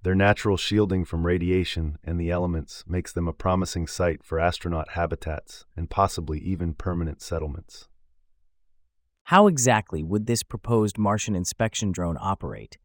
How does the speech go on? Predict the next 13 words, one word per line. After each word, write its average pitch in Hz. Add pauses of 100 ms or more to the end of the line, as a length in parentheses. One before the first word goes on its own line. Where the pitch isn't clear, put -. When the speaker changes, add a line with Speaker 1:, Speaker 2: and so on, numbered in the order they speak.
(460)
Speaker 1:
The 92
drone, 104
inspired 104
by 90
the 85
Ingenuity 92
helicopter, 80
would 85
have 95
an 87
octocopter -
configuration 80
with 76